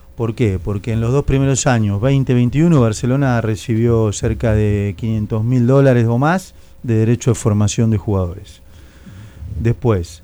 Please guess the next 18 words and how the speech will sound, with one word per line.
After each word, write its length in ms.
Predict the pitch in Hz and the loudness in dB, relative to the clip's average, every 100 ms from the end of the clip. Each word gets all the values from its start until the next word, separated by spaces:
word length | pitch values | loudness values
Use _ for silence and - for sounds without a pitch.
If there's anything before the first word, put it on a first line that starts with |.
| 160 | -8
tiene 520 | 123 127 131 123 123 - - - - - | 0 4 6 4 2 -4 -20 -20 -20 -14
todo 300 | - 135 131 | -8 -6 -4
un 120 | 127 | -4
conglomerado 800 | 123 123 120 120 127 131 120 110 | -4 -4 -4 -2 -2 0 0 -2
de 60 | 107 | -4
más 180 | 120 127 | -4 -6
de 100 | 113 | -6
cincuenta 580 | - 120 110 131 127 117 | -8 -10 -8 -6 -6 -8
escuelas 300 | - 127 120 | -4 -2 -2
de 60 | |
formación 680 | 113 120 123 120 170 170 196 190 | -2 -4 -4 -6 -4 -4 -6 -10
que 100 | 104 | -12
pagan 320 | 90 120 123 | -8 -6 -6
franquicias 680 | 131 123 127 185 - 175 175 - - - - - - | -6 -6 -6 -8 -6 -8 -10 -18 -20 -20 -20 -14 0
y 100 | 120 | 2
anualmente 640 | 123 135 135 143 147 131 | 4 2 2 2 2 0
Barcelona 600 | 117 110 - 120 135 131 | 0 -4 -6 -6 -6 -6
recibe 580 | 123 120 - 135 135 135 | -8 -10 -6 -4 -2 -4